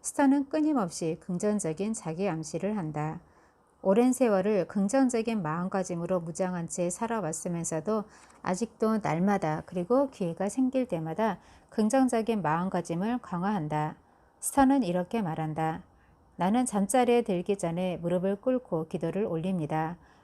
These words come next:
오늘 밤도 단잠을 푹 자고 내일 아침 원기왕성한 상태로 깨어나게 해달라고, 만일 꿈을 꾼다면 나의 목적을 이루는 데 도움이 되는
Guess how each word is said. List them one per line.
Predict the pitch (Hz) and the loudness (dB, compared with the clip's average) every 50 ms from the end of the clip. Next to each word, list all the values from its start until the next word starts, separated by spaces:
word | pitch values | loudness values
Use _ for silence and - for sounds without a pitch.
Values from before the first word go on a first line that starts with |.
| _ _ _ | _ _ _
오늘 | - 185 196 214 233 240 | -2 2 4 4 4 2
밤도 | 240 - 202 185 185 156 185 175 170 165 - 214 - | 2 2 0 0 2 0 0 0 0 0 -2 -8 -14
단잠을 | - - - 185 175 - 220 208 202 202 208 | -14 -4 -2 -2 0 2 2 2 2 0 -2
푹 | 208 - - 262 269 262 | -4 -2 0 0 0 0
자고 | - 202 180 165 - 175 160 160 156 | -2 -2 -2 -2 0 -2 -2 -2 0
내일 | 165 165 180 180 190 196 | 0 0 0 0 0 0
아침 | 170 151 - - 240 240 208 175 - - - - _ - | -2 -4 -2 -2 0 0 0 -2 -6 -10 -20 -20 _ 0
원기왕성한 | - 170 180 190 185 - 208 208 185 160 156 160 165 - 208 208 220 226 226 | 2 2 2 2 2 2 2 2 2 2 -2 -2 -2 -2 -2 0 0 0 0
상태로 | - 254 247 240 - 240 208 202 202 208 | 0 0 0 0 0 0 0 0 0 -2
깨어나게 | - - 254 254 247 233 202 175 170 - 196 | 0 0 0 2 2 2 0 -2 -2 -2 -4
해달라고, | 208 - 208 202 185 156 147 151 - 160 156 151 - - _ _ - - - _ _ - | -2 -2 0 0 0 0 -2 -2 -2 -2 -2 -2 -4 -6 _ _ -20 -20 -20 _ _ -4
만일 | - 156 165 175 214 240 240 220 | -2 0 2 4 4 2 2 0
꿈을 | - - 285 302 311 311 311 | 0 4 4 4 6 4 2
꾼다면 | 311 277 240 220 175 160 160 160 160 160 180 - | 2 0 0 2 0 0 0 -2 -4 -6 -8 -10
나의 | - - 170 175 185 190 | -4 0 2 4 4 2
목적을 | 165 160 160 160 - - 185 175 190 190 175 | 2 0 -4 -4 -2 -4 -2 0 0 0 0
이루는 | 180 170 175 170 165 165 160 | -2 -2 -2 -2 -4 -4 -2
데 | 175 208 240 254 247 | -2 0 0 -2 -2
도움이 | - - 170 175 185 202 220 220 208 | -4 -4 -2 0 0 2 0 0 0
되는 | 151 147 156 156 156 | -2 -2 -2 -4 -6